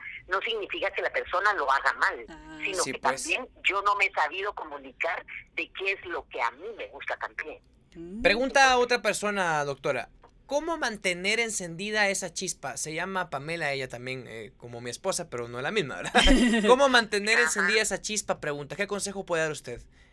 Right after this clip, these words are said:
Speaker 3: Es la penúltima, de ahí viene la última pregunta.
Speaker 1: Está bien, no hay ningún problema. Mire, creo que una, un elemento importante, eh, primero es que una relación implica trabajo.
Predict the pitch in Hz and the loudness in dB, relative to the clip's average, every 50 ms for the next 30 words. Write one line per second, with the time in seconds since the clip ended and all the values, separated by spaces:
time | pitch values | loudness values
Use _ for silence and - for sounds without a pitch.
0 | _ - 190 214 214 214 208 196 220 240 233 233 - 143 131 127 123 123 135 151 | _ 2 4 4 4 4 4 4 4 4 4 2 0 -2 -2 -2 -2 -2 0 2
1 | 170 190 202 202 202 202 196 190 175 175 180 180 185 175 156 - 127 117 107 101 | 2 2 2 2 0 0 2 2 2 2 0 -2 -4 -6 -4 -4 -6 -8 -8 -10
2 | - - - _ _ _ _ - - - - - - - - _ _ _ _ - | -16 -20 -20 _ _ _ _ -20 -20 -20 -20 -20 -20 -20 -20 _ _ _ _ -4
3 | - 214 214 - 381 403 392 302 165 294 302 339 359 - - 196 196 202 - _ | -2 -2 -2 -2 -4 -4 -4 -4 -6 -4 -4 -4 -4 -4 -8 -12 -14 -14 -10 _
4 | - 190 170 165 - - - 143 156 180 170 147 - - - _ - _ - 233 | -6 -6 -4 -6 -4 -4 -4 -4 -4 -8 -12 -14 -14 -16 -18 _ -18 _ -8 -4
5 | 240 262 254 - 269 208 185 202 226 233 226 226 - 226 240 254 269 269 247 196 | -4 -4 -4 -4 -6 -8 -6 -4 -4 -4 -6 -6 -8 -10 -8 -8 -6 -6 -6 -8
6 | 165 165 175 175 175 170 - - 120 135 139 135 - - - - - - - _ | -6 -4 -6 -6 -6 -8 -10 -10 -10 -10 -10 -12 -16 -10 -8 -8 -8 -8 -6 _
7 | 196 190 190 185 180 - _ 127 117 107 - - - - - 139 139 143 127 - | 0 0 0 0 -4 -10 _ -14 -14 -14 -14 -18 -20 -14 -10 -8 -8 -8 -8 -10
8 | _ - - 175 160 165 185 208 226 508 480 208 170 165 190 220 - - - - | _ -10 -8 -8 -6 -2 0 0 2 2 0 0 -2 -2 -4 -4 -6 -8 -12 -14
9 | - - - - - - - - - - - - - - - - - - - 175 | -16 -14 -14 -14 -10 -10 -10 -12 -12 -18 -20 -20 -20 -20 -20 -20 -10 -6 -6 -4
10 | 170 190 220 226 247 254 247 233 220 185 156 143 - - - - 190 190 208 202 | -4 -6 0 0 0 2 2 0 0 2 2 0 0 -2 -6 -8 -4 -4 -4 -6
11 | - - _ _ - _ - _ _ - - - 185 165 - - 170 170 180 - | -8 -14 _ _ -20 _ -20 _ _ -20 -18 -16 -16 -16 -12 -12 -12 -12 -8 -6
12 | - 185 170 - - 143 123 117 123 110 - - | -4 -4 -4 -4 -2 -2 0 2 2 0 0 -4